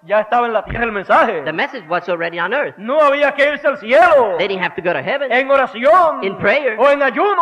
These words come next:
Speaker 2: or in feast.
Speaker 1: Ya Dios lo tenía en la tierra.
Speaker 2: God already had it
Speaker 1: Ya
Speaker 2: on
Speaker 1: Dios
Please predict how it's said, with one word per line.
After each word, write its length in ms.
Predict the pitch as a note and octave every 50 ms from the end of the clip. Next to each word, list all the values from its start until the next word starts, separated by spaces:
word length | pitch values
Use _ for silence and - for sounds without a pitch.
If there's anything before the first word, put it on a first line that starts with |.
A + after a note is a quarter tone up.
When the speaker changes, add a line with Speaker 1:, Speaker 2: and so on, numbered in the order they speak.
| D4 C4 B3+
Speaker 2:
or 140 | A3+ G3+
in 120 | G3+ G3+ F#3+
feast. 360 | - - G3+ G#3+ B3+ - - _ _
Speaker 1:
Ya 220 | - G3 C4 E4
Dios 260 | E4 C#4+ D#4+ F4 D4+ -
lo 140 | D4 C4+
tenía 220 | - C4 B3+ C#4 C#4+
en 40 | C4+
la 120 | C4 B3
tierra. 560 | G#3 A3+ C#4 E4 C#4 C#4 C4 A#3+ G#3+ G3 F3+ E3+
Speaker 2:
God 160 | F#3+ B3 C#4
already 320 | C#4 B3 G#3 A3+ B3 A#3 G3+
had 240 | F3+ C4 D#4+ D#4
it 60 | C4+ A3+
Speaker 1:
Ya 120 | G3+ G3
Speaker 2:
on 100 | F3+ E3+
Speaker 1:
Dios 120 | - F4+